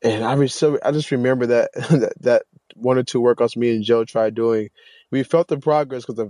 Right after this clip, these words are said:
the first initial one, we just completely failed. Like, we were like, "Okay, we can't do this. We're not there yet." <laughs> And I remember we did it a second time a couple months later. We got a little bit better, but it still just felt so,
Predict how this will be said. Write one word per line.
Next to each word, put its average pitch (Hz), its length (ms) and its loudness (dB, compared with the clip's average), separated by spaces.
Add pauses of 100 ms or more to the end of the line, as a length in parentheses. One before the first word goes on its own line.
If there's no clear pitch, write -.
(120)
the 113 180 -2
first 147 280 0
initial 127 400 -2
one, 107 60 -4
we 123 140 -2
just 113 240 -8
completely 110 380 2
failed. 101 460 -2
Like, 104 220 -2
we 117 100 -4
were 120 100 4
like, 104 220 0
"Okay, 110 160 0
we 117 120 0
can't 117 240 -2
do 110 120 0
this. 101 360 -2
We're 110 80 -4
not 117 220 -2
there 113 180 2
yet." 110 320 0 (480)
<laughs> - 680 -2
And 120 460 0 (340)
I 120 80 -2
remember 123 300 0
we 120 140 0
did 120 140 2
it 113 220 0
a 123 60 -4
second 117 400 0
time 113 540 0
a - 60 -8
couple 113 260 0
months 113 260 -2
later. 113 220 2
We 113 100 -6
got 135 160 0
a 135 60 0
little 143 140 2
bit 135 180 -4
better, 123 420 0 (400)
but 117 120 4
it 113 100 0
still 156 260 4
just - 260 -14
felt 131 280 0
so, 127 600 -2